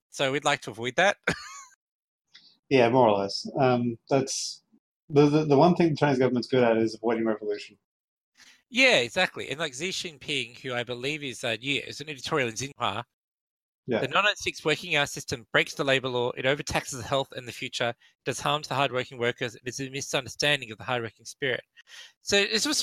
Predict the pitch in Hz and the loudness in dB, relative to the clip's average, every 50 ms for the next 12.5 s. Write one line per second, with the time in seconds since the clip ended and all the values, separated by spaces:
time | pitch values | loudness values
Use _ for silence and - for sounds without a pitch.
0 | 302 - - - 170 165 - - - - - 185 214 254 277 _ _ _ _ _ | -2 -4 -4 -4 -4 -4 -4 -6 -6 -2 0 0 0 0 -4 _ _ _ _ _
1 | _ _ _ _ _ _ _ - 151 131 160 160 - 147 - - 151 139 - 156 | _ _ _ _ _ _ _ -6 -4 -2 -2 -2 -2 -4 -6 -4 -4 -4 -4 -6
2 | 143 - 156 151 147 - - 123 - - 160 165 165 131 107 107 117 - _ _ | -10 -8 -6 -6 -6 -6 -8 -8 -4 -2 0 0 2 0 0 -2 -2 -4 _ _
3 | _ _ _ _ _ _ _ _ _ _ _ _ _ _ - 131 127 127 123 123 | _ _ _ _ _ _ _ _ _ _ _ _ _ _ 0 2 2 4 4 2
4 | 127 - _ _ _ _ _ _ _ _ _ _ - 147 143 131 - - 143 165 | 0 -2 _ _ _ _ _ _ _ _ _ _ -8 -6 -6 -4 -2 0 0 0
5 | 185 - - - 196 175 165 151 143 135 131 - - 117 113 113 113 113 - - | 0 -2 -4 0 0 2 2 2 0 0 -2 -2 0 0 2 2 2 -2 -4 -8
6 | - - - _ _ _ _ _ _ _ _ _ _ - 143 151 151 175 190 208 | -18 -18 -20 _ _ _ _ _ _ _ _ _ _ -4 -2 -2 -2 -2 -6 -8
7 | - 214 208 - 240 208 202 - - 160 143 151 - - 170 156 143 - 147 123 | -8 -8 -8 -8 -8 -8 -10 -10 -10 -10 -10 -12 -12 -8 -6 -6 -6 -6 -8 -10
8 | 127 120 127 131 131 127 120 110 110 - - - - _ _ _ _ _ _ _ | -10 -6 -4 -4 -2 0 0 -2 -2 -4 -8 -16 -20 _ _ _ _ _ _ _
9 | _ _ _ _ _ _ _ _ - - 170 190 214 214 - - - - 240 247 | _ _ _ _ _ _ _ _ -4 -2 0 0 0 -2 -6 -8 -6 -4 -4 -4
10 | 247 - - 233 226 226 - - - 180 185 214 262 - - 202 190 190 185 196 | -4 0 2 4 4 4 4 0 -2 0 2 2 2 2 2 2 4 4 4 4
11 | 220 247 269 - 269 214 - 185 175 151 - 151 143 135 123 - 123 113 - 117 | 2 2 0 -2 -2 0 2 2 2 2 2 2 2 4 4 2 0 -4 -8 -8
12 | 135 - - 123 110 - - 120 - - | -8 -8 -6 -8 -8 -4 -4 -4 -4 -6